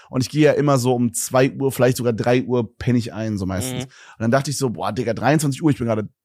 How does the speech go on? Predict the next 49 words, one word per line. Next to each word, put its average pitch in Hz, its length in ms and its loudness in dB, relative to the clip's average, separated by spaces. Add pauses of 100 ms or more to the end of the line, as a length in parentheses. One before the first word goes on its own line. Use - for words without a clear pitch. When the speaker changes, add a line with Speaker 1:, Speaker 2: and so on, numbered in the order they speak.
Speaker 1:
todmüde. 151 880 2
Speaker 2:
Mhm. 123 320 -12 (120)
Speaker 1:
So, 131 280 2
heute 147 180 6
gehe 131 80 0
ich 107 80 0
mal 120 140 2
richtig 113 260 -8
früh 113 160 -8
pennen. 107 300 -8
Speaker 2:
Boah. 123 420 2
Speaker 1:
Und - 80 -8
dann 120 120 2
lag 139 240 4
ich 151 140 0
auf 120 140 0
unironisch, 143 460 2
Digga, 131 280 -2
vier 165 420 -2
Stunden 139 380 -4
im 127 140 0
Bett 120 320 0 (320)
und 117 160 -2
hab 131 160 0
noch 123 160 -2
irgendwie 113 480 -2 (320)
Brawl 135 240 6
Stars 147 300 0
gespielt, 135 640 2
hab, 123 240 0
äh, 117 340 0
Serie 143 560 2
geguckt, 135 640 -2
äh, - 40 -12
also 123 640 0
Speaker 2:
Ja. 135 200 -2
Speaker 1:
YouTube-Videos 139 400 -2
geguckt, 147 200 0
Speaker 2:
Ah, 240 200 4
Speaker 1:
meine 277 140 2
ich. 277 60 -10
Speaker 2:
fast 277 200 2
erwischt 285 320 2
hier. 160 200 0
Speaker 1:
Ja, 147 440 2
habt 139 160 0
ihr 123 60 0
mich? 135 240 2
Speaker 2:
Ja. - 40 -20